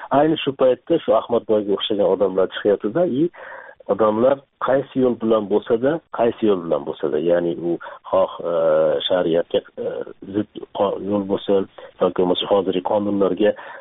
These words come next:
zid usullar bilan bo'lsin, ularni shu birini ikki qilib berish yo'llarini taklif qilyapti-da, odamlar unga uchib borishyapti. Ya'ni odamlarda boshqa bir vihidi qolmayapti bu yerda. O'sha foyda olish uchun, kun ko'rish uchun deymiz. Ayni shu paytda shu Ahmadboyga o'xshaganlar maydonga kirib kelyapti, odamlarni shu ilohiga aylanyapti ular.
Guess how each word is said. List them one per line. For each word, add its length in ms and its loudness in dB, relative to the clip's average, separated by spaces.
zid 280 -4
usullar 400 2
bilan 240 0
bo'lsin, 320 -4
ularni 320 2
shu 160 -8
birini 320 0
ikki 240 -14
qilib 180 -2
berish 320 4
yo'llarini 460 2
taklif 320 -2
qilyapti-da, 500 0
odamlar 460 2
unga 220 -2
uchib 260 -4
borishyapti. 560 0
Ya'ni 160 2
odamlarda 400 2
boshqa 320 0
bir 160 -2
vihidi 340 -2
qolmayapti 500 0
bu 80 -4
yerda. 320 -4
O'sha 200 -8
foyda 320 2
olish 300 2
uchun, 240 -6
kun 160 0
ko'rish 340 0
uchun 220 -6
deymiz. 260 -4
Ayni 300 0
shu 120 -10
paytda 340 0
shu 120 0
Ahmadboyga 540 0
o'xshaganlar 440 2
maydonga 340 2
kirib 200 -4
kelyapti, 500 0
odamlarni 560 2
shu 100 -8
ilohiga 400 0
aylanyapti 460 -4
ular. 180 -16